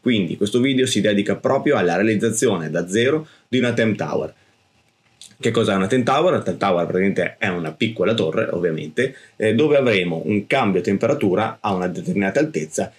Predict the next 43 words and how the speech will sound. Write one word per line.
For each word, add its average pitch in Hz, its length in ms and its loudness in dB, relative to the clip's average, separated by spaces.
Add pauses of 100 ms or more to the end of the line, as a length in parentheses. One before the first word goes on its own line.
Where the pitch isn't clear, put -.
(100)
che 120 140 -2
ci 120 100 0
permetterà 123 420 2
di 98 100 2
calcolare 95 520 0
bene 92 380 0
la 82 100 -4
temperatura 92 560 0
del 80 100 -6
materiale 90 520 0
da 76 100 -4
andare 85 240 -4
a - 40 -4
stampare - 600 -2 (480)
e, 147 300 2
eh, 98 360 4
la 98 120 0
possibilità 117 400 2
di 110 80 4
vedere 120 300 4
anche 113 320 0
come 123 320 2
reagisce 101 640 0 (340)
con 123 180 2
gli 120 120 2
sbalzi 98 600 0 (800)
e 131 140 -2
quindi 104 260 2
con 104 220 2
i 104 60 2
ponti, 101 580 0 (160)
in 95 100 -4
modo 110 260 2
che, 87 360 -2
eh, 80 280 -6
se - 120 -6
avete 98 260 -2
piccole 92 380 -2
parti 90 260 -4
a 90 60 0
sbalzo, 90 400 -2
piccoli 131 320 -2
ponti, 80 420 -6